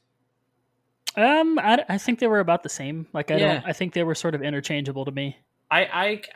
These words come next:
Speaker 2: I kinda felt that way too, but I f-, I, I guess more of a positive way. I wrote down in my notes that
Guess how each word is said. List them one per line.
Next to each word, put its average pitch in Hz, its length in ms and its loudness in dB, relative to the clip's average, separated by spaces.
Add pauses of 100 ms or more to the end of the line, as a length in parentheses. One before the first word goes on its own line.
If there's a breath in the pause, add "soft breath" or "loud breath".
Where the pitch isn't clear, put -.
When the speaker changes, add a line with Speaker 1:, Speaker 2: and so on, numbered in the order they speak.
(100)
Speaker 2:
I 208 40 -2
kinda 226 240 -2
felt 202 340 -2
that 180 160 0
way 185 120 -2
too, 202 200 -6
but 180 140 0
I 170 60 4
f-, 175 200 -8
I, 175 300 -12
I 202 80 -2
guess 220 200 -4
more 214 160 0
of 190 80 0
a 160 60 -4
positive 143 540 -2
way. 131 260 0
I 156 160 0
wrote 214 280 2
down 170 380 2
in 151 260 -8
my 135 360 0 (100)
notes 131 840 0
that 120 400 0